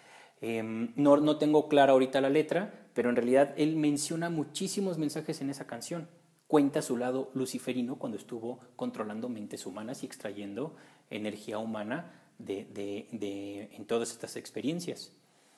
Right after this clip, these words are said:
En realidad, Gustavo tiene muchos mensajes en sus letras. Uno de los, de los mensajes más hermosos que yo he escuchado en una letra es en una canción que se llama Cuando pase el temblor.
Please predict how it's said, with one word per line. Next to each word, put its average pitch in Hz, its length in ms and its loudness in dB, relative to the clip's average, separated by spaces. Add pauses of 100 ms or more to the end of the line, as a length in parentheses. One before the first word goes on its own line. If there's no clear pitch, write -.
(760)
En 156 160 2
realidad, 175 400 8 (340)
Gustavo 180 680 4
tiene 175 580 -2
muchos 160 420 -2
mensajes 139 440 -4
en 127 60 -6
sus 120 160 -10
letras. 135 600 -2
Uno 160 200 2
de 165 60 4
los, 139 220 -2 (140)
de 127 160 -2
los - 640 -8 (600)
mensajes 143 500 -2
más 151 160 0
hermosos 147 320 -2
que - 60 -16
yo 135 60 0
he - 20 -2
escuchado 135 320 -6
en 131 60 -2
una 131 120 -2
letra 123 400 -4 (380)
es 135 360 0
en 139 60 0
una 139 220 0
canción 127 280 -4
que - 80 -12
se 127 120 -10
llama 123 260 -6
Cuando 107 280 -4
pase 127 240 -2
el 123 100 -8
temblor. 113 480 -2